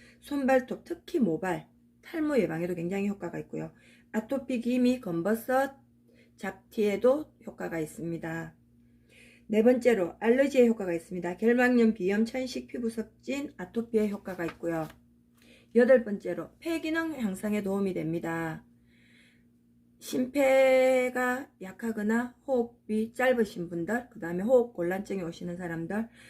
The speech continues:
폐포의 탄력성과 세포막의 투과성을 좋게 해서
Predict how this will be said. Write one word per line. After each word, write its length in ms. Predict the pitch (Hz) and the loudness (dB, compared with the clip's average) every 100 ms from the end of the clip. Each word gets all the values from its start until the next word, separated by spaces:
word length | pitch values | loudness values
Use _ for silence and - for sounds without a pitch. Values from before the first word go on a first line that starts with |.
| - _ | -20 _
폐포의 440 | 339 320 320 320 | 0 2 2 2
탄력성과 680 | 320 247 262 269 269 240 233 | 2 2 0 -2 -2 2 2
세포막의 600 | 233 247 277 269 269 269 | 2 -6 -4 0 0 0
투과성을 460 | 269 285 277 277 247 | -2 -6 -6 -2 -2
좋게 280 | 180 - 196 | -2 -6 -8
해서 380 | 185 175 160 | -6 -6 -8